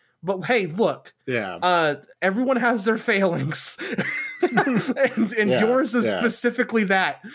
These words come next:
Speaker 1: But, but, but those are cool character designs. Um,
Speaker 2: I'll, I'll say that it didn't appear
Speaker 1: Yeah.
Speaker 2: on my list 'cause not only did I not beat the game, uh, I might,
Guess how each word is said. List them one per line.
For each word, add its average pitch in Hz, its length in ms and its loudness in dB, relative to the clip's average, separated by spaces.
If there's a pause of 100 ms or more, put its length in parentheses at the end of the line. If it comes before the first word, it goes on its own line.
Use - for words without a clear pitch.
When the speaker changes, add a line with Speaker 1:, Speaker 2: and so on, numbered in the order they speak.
(180)
Speaker 1:
But, 175 280 -2
but, 180 260 2
but 175 200 2
those 202 200 2
are 233 60 4
cool 220 240 0
character 180 340 0
designs. 127 560 -6
Um, 160 300 2
Speaker 2:
I'll, 123 340 0
I'll 165 320 2
say 165 380 2
that 135 400 0 (220)
it 139 200 0
didn't 135 280 0
appear 147 160 0
Speaker 1:
Yeah. 131 100 4
Speaker 2:
on 127 60 -2
my 123 100 0
list 117 340 -4
'cause 104 380 -6 (300)
not 151 120 2
only 156 160 2
did 139 140 0
I 123 100 2
not 113 320 -2 (160)
beat 110 220 -6
the 127 100 0
game, 131 520 -2 (380)
uh, 110 180 0
I 139 100 2
might, 110 500 -6